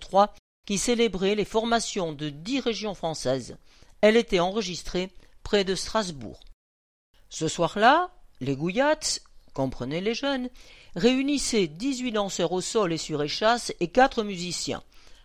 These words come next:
accordéon diatonique, vielle et fifre. Le plus jeune des jeunes avait huit ans. L'aîné de la troupe était évidemment Janine Lasserre, quatre-vingt-sept ans, joueuse infatigable de vielle,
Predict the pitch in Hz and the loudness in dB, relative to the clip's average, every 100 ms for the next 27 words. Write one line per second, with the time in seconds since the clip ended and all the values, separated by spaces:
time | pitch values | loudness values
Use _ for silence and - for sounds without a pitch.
0 | - 175 180 190 165 170 170 170 156 131 | 6 8 8 4 0 0 2 0 -2 -2
1 | 160 - 170 185 254 - 302 - - - | -2 -2 -4 -4 -6 -6 -10 -12 -20 -20
2 | - 143 180 202 277 - - 233 - 208 | -12 4 6 6 2 -6 -4 -4 -2 -6
3 | - - 107 - - - - 196 202 220 | -6 -10 -12 -14 -20 -14 -2 0 0 -2
4 | 220 196 294 320 240 180 190 170 254 294 | -2 0 0 0 -2 0 0 0 0 0
5 | 240 - 190 240 240 320 - 165 123 - | -4 2 4 4 0 -2 -2 0 0 -4
6 | _ _ - 175 196 196 180 175 175 285 | _ _ -4 0 0 0 4 4 2 -2
7 | 254 185 - 185 - 190 185 175 180 196 | -2 -2 -2 -2 0 0 2 0 0 -2
8 | 175 180 185 175 165 170 - 220 285 262 | -2 -4 -4 -2 2 2 4 4 4 2
9 | 180 - 180 175 - 160 - 208 240 160 | -2 -4 -4 -4 -4 -6 -2 0 0 -2
10 | 185 202 196 170 - 226 233 202 - 165 | -2 2 2 2 -2 0 2 0 0 2
11 | 185 180 165 147 143 175 208 | 4 4 0 -8 0 4 4